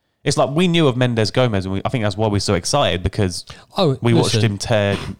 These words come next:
Speaker 1: Newport to shreds in the
Speaker 2: True, that's true.
Speaker 1: playoff final.
Speaker 2: But, I mean, those sort of things I,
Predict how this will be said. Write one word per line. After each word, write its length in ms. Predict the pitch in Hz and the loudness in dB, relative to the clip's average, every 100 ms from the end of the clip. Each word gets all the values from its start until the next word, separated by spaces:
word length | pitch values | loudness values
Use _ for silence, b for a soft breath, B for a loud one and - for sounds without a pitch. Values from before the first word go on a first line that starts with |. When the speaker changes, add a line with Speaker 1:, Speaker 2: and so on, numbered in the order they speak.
| _ | _
Speaker 1:
Newport 500 | 113 139 127 101 - | -2 0 2 0 -2
to 100 | - | -6
shreds 340 | - 101 104 - | -2 0 0 -2
in 160 | 107 | -2
the 80 | 104 | 0
Speaker 2:
True, 380 | 104 131 107 147 _ - | 2 2 2 -2 _ -6
that's 200 | 156 - | -4 -4
true. 160 | - 139 | 0 0
Speaker 1:
playoff 140 | 123 | 0
final. 340 | 123 90 92 101 _ _ _ | 0 -2 -2 -4 _ _ _
Speaker 2:
But, 160 | 156 | -6
I 60 | 180 | -2
mean, 320 | 175 147 131 _ _ | -2 -2 -6 _ _
those 240 | 165 180 | -2 0
sort 260 | - 135 123 | 0 -2 -2
of 60 | - | -4
things 380 | 101 127 151 - _ | -4 -6 -12 -18 _
I, 160 | 131 | -6